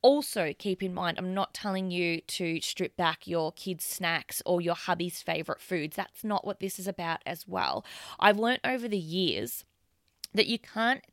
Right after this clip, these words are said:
tell someone to eat healthily. You can't tell someone to be on a journey with you. All you can do is be on your own journey, and you can be that leading example. Um, it's so important to still satisfy your,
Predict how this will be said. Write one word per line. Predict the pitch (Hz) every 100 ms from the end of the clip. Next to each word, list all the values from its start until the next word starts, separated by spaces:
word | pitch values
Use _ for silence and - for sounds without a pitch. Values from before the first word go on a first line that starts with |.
| -
tell | - 196 196 226 339 - _ _ _
someone | - 240 208 202 196
to | - -
eat | 190 190
healthily. | - 180 180 - - - - -
You | - 214
can't | - 233 240 -
tell | - 202 196 202
someone | 202 - 180 175 170 175
to | 196
be | 165 175
on | 170
a | 170
journey | 156 175 160 160
with | 151 151 -
you. | 147 107 - - - -
All | 226 254
you | 277
can | 349 392 349
do | 254 233
is | 214
be | 208 202
on | 196 190
your | 170 170 190 196
own | 190 190
journey, | 185 185 165 165 349 370 - -
and | - 208
you | 220
can | 220 233
be | 196 180 185
that | 190 -
leading | 165 170 165 165
example. | 160 - 147 104 - 87 90 - - - -
Um, | 202 196 196
it's | 214 -
so | - 214 208
important | 233 220 202 196 190 185 262 -
to | - 208
still | - - 220 208 185 -
satisfy | - 185 185 - 196 180 180 180 180 -
your, | 190 190 180 170